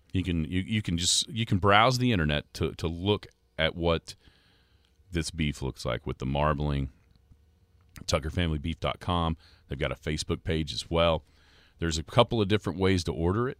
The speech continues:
to, to, to purchase it. You can purchase individual cuts.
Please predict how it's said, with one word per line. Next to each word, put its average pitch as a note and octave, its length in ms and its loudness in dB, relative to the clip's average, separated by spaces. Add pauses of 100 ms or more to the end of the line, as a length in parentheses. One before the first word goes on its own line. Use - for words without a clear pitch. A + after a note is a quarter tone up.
(180)
to, F2+ 140 0
to, E2 240 -2
to E2+ 140 -4
purchase - 520 -2
it. C#3+ 100 -8 (640)
You G2 100 -4
can E2+ 140 -2
purchase F#2 520 0
individual F#2+ 720 0
cuts. - 480 -2